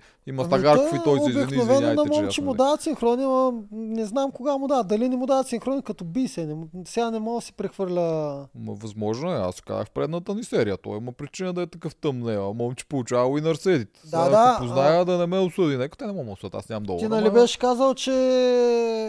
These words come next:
Speaker 1: пак от кухнята, от твоята голяма кухня, дето постоянно ровиш, нали беше казал, че момче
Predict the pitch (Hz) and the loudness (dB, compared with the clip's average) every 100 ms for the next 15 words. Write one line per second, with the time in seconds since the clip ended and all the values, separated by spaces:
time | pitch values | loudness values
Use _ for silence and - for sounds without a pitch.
0 | 208 - 208 196 196 - - 196 - 175 | -8 -4 -2 -2 -6 -8 -4 -4 -4 -4
1 | 170 - 143 131 160 - 175 185 175 185 | -6 -4 -6 -4 -6 -2 2 4 4 2
2 | 165 170 175 170 160 175 165 165 156 - | 0 4 4 4 -2 -4 -4 -4 -4 -6
3 | 226 - - 185 180 - 185 - 185 185 | -16 -12 -4 0 -2 -4 -10 2 4 6
4 | 170 190 180 175 170 190 214 - 233 240 | 4 2 0 -4 -2 0 -2 -2 -2 0
5 | 247 247 247 233 240 240 247 247 247 | -2 -4 -6 -6 -6 -6 -6 -4 -4